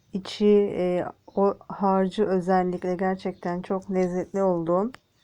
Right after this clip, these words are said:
Çocukların, herkesin çok sevip bol bol tüketeceği bir dolma tarifi arkadaşlar.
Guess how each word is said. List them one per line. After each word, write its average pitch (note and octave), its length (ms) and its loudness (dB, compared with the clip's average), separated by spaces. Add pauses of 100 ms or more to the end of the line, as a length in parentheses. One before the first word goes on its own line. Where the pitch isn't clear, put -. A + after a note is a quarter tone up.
(1300)
Çocukların, G3 720 2
herkesin G3+ 720 2
çok G#3 280 -2
sevip F#3 460 0 (240)
bol G#3 220 6
bol F#3+ 180 0
tüketeceği F#3 540 -2
bir A3 200 0
dolma F#3+ 340 2
tarifi E3+ 460 -2
arkadaşlar. E3+ 840 -4